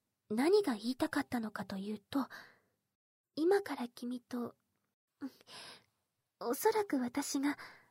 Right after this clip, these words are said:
愛を抱きつつある君と、セックスをさせてもらうんですが、その前に、あらかじめ君に伝えておこうと思ってることがあるんです。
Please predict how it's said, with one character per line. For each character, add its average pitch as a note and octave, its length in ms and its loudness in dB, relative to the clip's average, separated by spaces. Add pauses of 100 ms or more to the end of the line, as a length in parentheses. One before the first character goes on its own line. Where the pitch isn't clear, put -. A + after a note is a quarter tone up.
(400)
愛 D#4+ 340 6
を A3+ 100 2
抱 B3 200 0
き - 140 -8
つ - 160 -8
つ - 180 2
あ C#4 100 4
る A#3+ 160 -2
君 A#3+ 280 -8
と、 - 180 -4 (880)
セ - 280 -6
ッ - 100 -12
ク A#4 120 6
ス - 140 0
を D4 100 4
さ - 160 -6
せ C#4+ 140 -2
て D4 160 -2
も C#4+ 180 -2
ら C#4+ 80 -2
う D4+ 180 0
ん D4 80 -4
で C#4 100 -2
す C4+ 180 -10
が、 A#3+ 200 -6 (960)
そ - 380 -12
の D#4+ 200 -2
前 F#4 300 2
に、 D#4 220 0 (880)
あ B3 120 -2
ら C#4+ 120 -2
か D4+ 160 0
じ D#4 160 -4
め D#4+ 160 -2 (260)
君 D#4 260 0
に F4 120 4
伝 F#4 340 -2
え G4 40 0
て G4+ 180 6
お G#4+ 60 8
こ A4 240 4
う - 20 -14
と F#4+ 160 6
思 D#4+ 160 4
っ F4+ 40 4
て F#4 160 4
る E4 100 4
こ - 120 -4
と - 140 -6
が - 160 -2
あ D4+ 60 -2
る E4+ 140 0
ん D4+ 60 -6
で - 140 -10
す。 - 160 -12